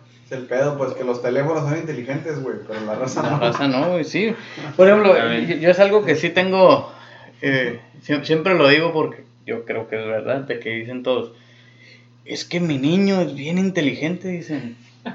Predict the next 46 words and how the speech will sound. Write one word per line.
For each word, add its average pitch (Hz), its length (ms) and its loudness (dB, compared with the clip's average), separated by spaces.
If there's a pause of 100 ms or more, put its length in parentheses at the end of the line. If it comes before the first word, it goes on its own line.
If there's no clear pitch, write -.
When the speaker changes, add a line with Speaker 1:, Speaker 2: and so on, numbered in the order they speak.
(380)
Speaker 2:
"tiene 160 480 -2
dos 151 220 0
años 208 400 0
y 131 120 -2
ya, 151 200 4
y 143 240 0
ya 143 300 0
le 175 120 2
mueve 170 580 2
a 120 260 -8
todo 160 160 2
el 190 100 0
teléfono", 175 520 -2
dicen. 120 340 -8 (1500)
Y 285 120 -4
pues 226 180 0
yo 202 100 2
veo 208 240 8
que 156 200 2
eso, 156 160 -2
o 131 160 2
sea, 123 180 -2
eso 120 260 -2
es - 260 -8 (800)
todos 139 160 6
Speaker 1:
Un 143 60 6
Speaker 2:
los, 131 100 2
Speaker 1:
orgullo, 160 240 6
Speaker 2:
to-, 151 120 2
Speaker 1:
güey. 123 100 2
Speaker 2:
todos 190 200 8
los 170 120 4
niños, 160 240 0
ajá, 151 160 4
es 165 40 6
Speaker 1:
Como 180 180 6
Speaker 2:
un 185 40 8
Speaker 1:
que 180 80 8
se 214 80 8
Speaker 2:
orgullo. 160 200 8
Speaker 1:
graduó 160 340 8
de 190 60 6
la, 160 380 4
Speaker 2:
Sí, 180 200 4
güey. 151 200 4
Speaker 1:
de, 151 160 4